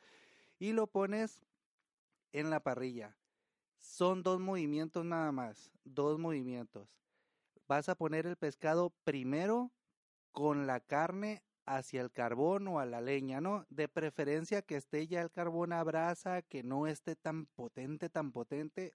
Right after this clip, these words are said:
o, o con la técnica, eh, que explican algunos parrilleros, que es que pongas, eh, tu mano más o menos a una altura de unos, eh, diez, doce centímetros y que aguantes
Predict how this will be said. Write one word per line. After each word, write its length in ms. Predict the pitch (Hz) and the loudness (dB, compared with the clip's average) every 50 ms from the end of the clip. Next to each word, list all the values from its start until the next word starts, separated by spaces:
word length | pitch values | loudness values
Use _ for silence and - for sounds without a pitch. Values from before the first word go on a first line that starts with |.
| _ | _
o, 320 | - 190 185 214 233 233 - - - - - - - _ _ _ _ _ _ | 0 2 4 4 2 2 -2 -10 -20 -20 -20 -20 -20 _ _ _ _ _ _
o 200 | - 170 196 196 | 0 2 2 0
con 180 | - - 202 190 | 0 -2 -2 -2
la 100 | 175 151 | -2 -2
técnica, 760 | - - 151 147 170 185 190 - - 208 208 208 208 196 - - _ | -2 -4 -4 -4 -4 -6 -6 -2 0 2 2 2 2 0 -4 -8 _
eh, 840 | 139 139 139 139 139 135 135 135 131 131 131 131 131 131 131 127 - _ | -4 -2 -2 0 0 0 -2 -2 -2 -2 -2 -2 -2 -4 -6 -6 -10 _
que 100 | - 135 | -8 -8
explican 560 | 123 117 - - - - - - - 170 175 | -8 -8 -10 -14 -10 -8 -8 -6 -6 -4 -4
algunos 360 | 165 143 131 123 135 151 160 156 | -4 -2 -2 -2 -2 -2 -4 -2
parrilleros, 600 | - 180 170 147 135 139 143 147 151 160 156 - | -2 -2 -2 -2 -2 -2 0 0 0 -2 -4 -4
que 360 | - - 135 127 131 135 139 | -6 -6 -6 -4 -2 -2 -4
es 160 | 139 131 - _ _ - - - _ _ _ | -4 -6 -8 _ _ -20 -20 -20 _ _ _
que 140 | _ - 143 | _ -8 -6
pongas, 600 | 135 - 139 139 147 151 165 165 165 160 151 127 135 | -4 -2 -2 -2 0 0 2 2 2 2 0 -2 -4
eh, 260 | 123 120 120 120 120 - | -6 -8 -8 -10 -12 -4
tu 100 | - 143 | -4 -2
mano 300 | 123 127 127 135 151 165 | -2 0 -2 -2 -2 -2
más 240 | 165 165 160 151 - | -2 -4 -6 -4 -4
o 180 | 165 165 165 156 | -2 -2 -2 -2
menos 340 | 151 156 156 156 160 156 - | -2 -4 -2 -4 -4 -4 -4
a 40 | |
una 140 | 156 156 156 | -4 -4 -4
altura 380 | 160 151 - - 156 156 156 160 | -4 -4 -2 0 0 2 2 2
de 100 | 160 156 | 2 0
unos, 300 | 156 156 160 151 143 135 131 | 0 0 -2 -2 -2 -4 -4
eh, 340 | 123 117 117 117 113 113 113 117 120 120 | -4 -6 -8 -8 -10 -12 -12 -16 -18 -10
diez, 280 | 123 135 139 143 151 143 | -4 0 0 0 2 0
doce 260 | 170 160 156 - 165 | -2 -2 -2 -4 -6
centímetros 920 | - 175 160 156 139 - 160 160 165 170 175 - 196 202 208 202 - - _ _ _ _ _ _ _ _ _ _ | -6 -6 -6 -6 -6 -6 -4 -4 -4 -6 -6 -4 -2 -2 -2 -2 -4 -8 _ _ _ _ _ _ _ _ _ _
y 100 | - 160 | -8 -4
que 120 | 147 165 160 | 0 2 2
aguantes 580 | 151 139 151 147 156 156 - 196 196 180 - | 4 4 4 2 2 2 0 0 0 0 -4